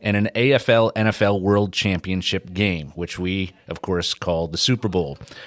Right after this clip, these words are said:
to decide which league had the best team. Um, your first year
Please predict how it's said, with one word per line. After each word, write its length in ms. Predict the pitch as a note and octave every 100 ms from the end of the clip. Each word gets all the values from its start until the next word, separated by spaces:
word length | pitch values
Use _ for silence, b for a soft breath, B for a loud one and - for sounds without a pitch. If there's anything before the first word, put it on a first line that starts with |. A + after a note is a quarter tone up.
| B
to 100 | G#2
decide 580 | F#2+ - G2 F#2 F#2+ G2
which 360 | G2 G#2 - G2
league 380 | G2+ F#2+ F2+
had 300 | - F2 E2+
the 60 | D#2+
best 340 | F2 E2 -
team. 380 | - G2+ F2 C#2+ - B B B B -
Um, 280 | A2+ G#2+ - _ _ _ _ _ _ _ _ -
your 180 | B2+
first 320 | A#2+ D3 B2+ B2
year 200 | G#2